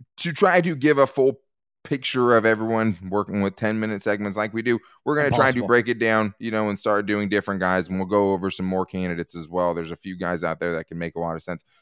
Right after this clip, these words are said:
Speaker 1: and we will still get into them. But tomorrow, we'll be back with you guys because Brandon Staley is getting up on the podium because it looks like he, he is officially safe at this point. We'll hear what he has to say about this season and the debacle and the way it ended,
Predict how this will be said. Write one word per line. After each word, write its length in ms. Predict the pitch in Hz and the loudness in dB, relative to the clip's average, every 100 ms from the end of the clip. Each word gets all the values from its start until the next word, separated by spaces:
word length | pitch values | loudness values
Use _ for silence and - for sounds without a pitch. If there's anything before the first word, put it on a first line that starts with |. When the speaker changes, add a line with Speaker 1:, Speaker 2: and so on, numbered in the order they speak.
| - | -4
Speaker 1:
and 100 | 147 | 2
we 80 | 156 | 4
will 240 | 147 135 | 6 4
still 240 | - 131 | 4 0
get 160 | 117 110 | 2 0
into 220 | 107 104 | 0 0
them. 160 | 92 90 | 0 0
But 240 | 104 - | 0 0
tomorrow, 460 | - 127 127 139 107 _ _ | -4 -4 2 2 0 _ _
we'll 220 | 120 131 | -2 0
be 40 | 120 | 0
back 180 | 113 | 0
with 100 | 113 | -2
you 60 | 107 | -4
guys 240 | 104 104 | -2 -2
because 180 | 98 104 | -2 -6
Brandon 400 | 92 113 143 151 | -2 -2 -2 -4
Staley 460 | 135 139 143 123 101 _ _ | -4 -2 0 0 -2 _ _
is 140 | 131 104 | -4 -2
getting 260 | 127 127 | 0 0
up 140 | 117 110 | 0 0
on 100 | 110 | 0
the 80 | 101 | 2
podium 540 | 104 110 104 92 90 | 0 2 2 0 -2
because 240 | - 95 80 | -6 -10 -6
it 60 | |
looks 180 | 90 123 | -6 -2
like 160 | 120 123 | -2 -2
he, 180 | 127 110 82 82 | -2 -2 -2 -6
he 220 | 107 117 | -2 0
is 160 | 120 | 2
officially 500 | 113 - 147 135 131 | 0 0 0 2 0
safe 340 | 131 - 135 127 | 0 -2 -2 -2
at 120 | 113 | -2
this 120 | 110 | -2
point. 240 | - 110 98 | 0 -2 0
We'll 120 | 98 | 0
hear 120 | 113 | 2
what 140 | 101 | 2
he 80 | 104 | 0
has 220 | 107 107 | 0 -2
to 80 | - | -4
say 180 | 90 101 | -4 -2
about 240 | 92 92 | 2 0
this 160 | 90 92 | 0 -8
season 340 | - 101 90 | -6 -6 -6
and 120 | 85 85 | -6 -6
the 40 | |
debacle 560 | 80 76 82 - 82 - _ _ | -6 -2 0 0 -8 -10 _ _
and 120 | - 113 | -4 0
the 80 | |
way 220 | 104 113 107 | 2 4 4
it 60 | |
ended, 340 | 95 104 95 | 2 0 0